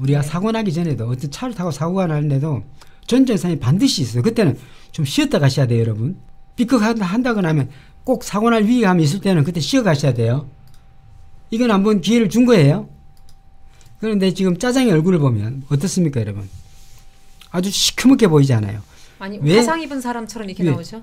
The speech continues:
Speaker 1: 왜 같은 사진도 이렇게 나오느냐고요. 그러니까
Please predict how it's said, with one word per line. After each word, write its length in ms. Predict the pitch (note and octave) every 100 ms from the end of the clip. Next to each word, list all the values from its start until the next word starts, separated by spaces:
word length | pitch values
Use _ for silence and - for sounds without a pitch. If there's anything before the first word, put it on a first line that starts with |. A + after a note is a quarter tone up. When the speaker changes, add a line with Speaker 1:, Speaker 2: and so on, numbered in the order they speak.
| -
Speaker 1:
왜 420 | C#3+ D#3 A#3 A#3+ A#3
같은 520 | A3 A#3 - B3+ B3
사진도 560 | F#3+ E3 F3 D#3+ D#3
이렇게 280 | E3+ A3+ G#3
나오느냐고요. 840 | D3 G#2 C#3+ F3+ A2+ G2 G#2+ G#2+ G2+ - _ _ - - - - -
그러니까 280 | A3 A3+